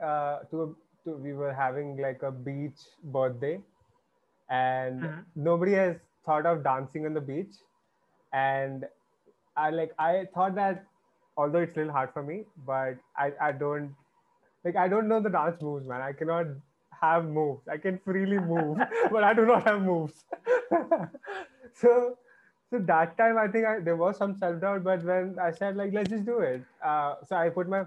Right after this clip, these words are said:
Speaker 1: favorite song there and I did it, and it happened well. But okay, so, but I think that's a good example of somewhere I have also gained confidence in my own self, and I enjoy myself a lot too.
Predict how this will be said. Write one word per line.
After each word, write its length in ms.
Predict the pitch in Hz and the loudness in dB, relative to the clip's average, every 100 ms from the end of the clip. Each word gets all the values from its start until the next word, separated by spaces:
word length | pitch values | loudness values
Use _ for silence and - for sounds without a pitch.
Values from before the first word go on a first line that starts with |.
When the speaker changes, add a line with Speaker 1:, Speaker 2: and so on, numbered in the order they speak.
| 190 | -4
Speaker 1:
favorite 300 | 160 165 165 | -6 -6 -8
song 240 | 143 147 | -10 -8
there 220 | 139 156 - _ - 135 | -8 -10 -14 _ -18 -12
and 120 | 135 | -10
I 60 | |
did 180 | 131 117 | -10 -12
it, 160 | 110 107 _ _ _ _ _ - | -14 -18 _ _ _ _ _ -10
and 140 | 131 135 | -8 -8
it 100 | 131 | -8
happened 380 | 110 - 110 | -10 -12 -18
well. 160 | 104 101 _ _ _ _ _ _ _ - | -18 -20 _ _ _ _ _ _ _ -6
But 240 | 190 196 190 | -2 -2 -4
okay, 240 | 165 160 156 | -4 -4 -4
so, 120 | 190 185 160 | -10 -10 -8
but 160 | 175 196 | -6 -4
I 120 | 180 | -2
think 140 | 208 190 | -2 -2
that's 240 | 190 190 | -2 -2
a 280 | 220 214 196 151 | -4 -4 -6 -8
good 200 | 143 190 | -2 0
example 440 | 185 170 165 190 190 | 0 -2 -4 -4 -2
of 160 | 185 - _ _ _ _ | -2 -6 _ _ _ _
somewhere 480 | _ - 160 175 180 | _ -10 -6 -2 -2
I 180 | 147 165 | -2 -4
have 160 | 175 170 | -4 -6
also 260 | 160 165 | -6 -8
gained 380 | 156 147 156 147 | -8 -8 -8 -10
confidence 480 | 143 139 143 147 143 | -12 -10 -10 -10 -12
in 100 | 143 | -10
my 100 | 135 | -10
own 220 | 131 127 | -10 -12
self, 180 | 147 147 | -12 -12
and 100 | 160 | -12
I 100 | 160 156 | -12 -12
enjoy 240 | 139 139 | -10 -10
myself 320 | 139 123 131 127 | -10 -12 -14 -12
a 20 | |
lot 240 | 120 113 - | -14 -14 -16
too. 160 | 113 | -20